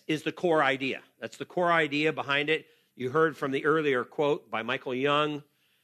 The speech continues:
about the fact that this is part of the oppression that is global.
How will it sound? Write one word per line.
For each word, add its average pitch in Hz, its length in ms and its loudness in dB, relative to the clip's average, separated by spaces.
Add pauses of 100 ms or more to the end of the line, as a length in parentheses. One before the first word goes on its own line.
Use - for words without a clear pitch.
about 127 300 -2
the 123 80 -6
fact 131 460 -2
that 113 320 -2 (440)
this 143 240 -2
is 135 140 -8
part 156 420 0
of 131 140 -6
the 120 120 -4
oppression 131 600 -4
that 117 160 -4
is 107 160 -6
global. 127 760 -4